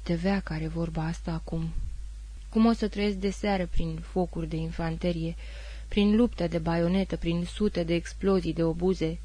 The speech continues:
Le dau bani și ei îmi sărută mâna, aici, în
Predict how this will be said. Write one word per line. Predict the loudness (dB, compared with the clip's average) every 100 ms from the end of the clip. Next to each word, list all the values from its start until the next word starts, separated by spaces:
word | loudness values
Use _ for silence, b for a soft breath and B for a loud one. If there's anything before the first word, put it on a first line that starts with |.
| B B B B B
Le | 0
dau | 4 4
bani | 6 4 4 2
și | 0 0
ei | 2 4
îmi | 2
sărută | 0 0 0 2 2
mâna, | 2 2 0 -4 -10 -14 -4
aici, | 2 2 2 -2
în | -4